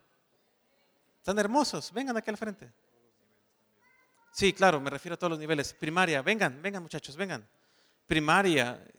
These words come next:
¿cuánto necesitan nuestros hijos el asunto de primaria, secundaria? Y principalmente de, de colegios adventistas. Vengan, muchachos, vengan, vengan.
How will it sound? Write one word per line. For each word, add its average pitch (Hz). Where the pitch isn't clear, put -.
¿cuánto 220
necesitan 196
nuestros 170
hijos 190
el 156
asunto 165
de -
primaria, 156
secundaria? 160
Y 160
principalmente 185
de, 160
de 151
colegios 165
adventistas. 123
Vengan, 190
muchachos, 143
vengan, 143
vengan. 131